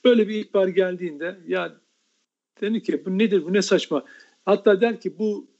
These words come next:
usulüne uygun ihbar değil der, e, şikayet değil der, red bile edebilir yani. Kendisi doğrudan kapatabilir de şey, soruşturmayı. Ama adam endişeleniyor, korkuyor. Gelmiş bana diyor. Hani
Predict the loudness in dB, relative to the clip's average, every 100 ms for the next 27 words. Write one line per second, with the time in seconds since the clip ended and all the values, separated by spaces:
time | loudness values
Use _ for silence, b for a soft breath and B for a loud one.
0 | _ -8 -2 2 4 4 2 -2 -4 -4
1 | 2 2 2 0 0 2 0 -2 -16 -12
2 | -8 -4 -2 -2 6 8 6 4 -2 0
3 | -2 0 4 4 2 -4 -2 0 -2 -8
4 | -12 -20 _ _ _ _ _ -8 -8 -10
5 | 2 6 6 2 -4 -8 -8 -6 -6 -6
6 | -4 -2 -2 -6 -10 -10 -10 _ -2 0
7 | 0 -4 -14 -14 -16 _ _ 4 6 6
8 | 2 _ _ _ _ 0 2 0 -4 _
9 | -4 -2 0 -2 0 0 0 -2 0 2
10 | 2 2 0 0 -2 -2 0 -2 -2 -4
11 | -2 -2 0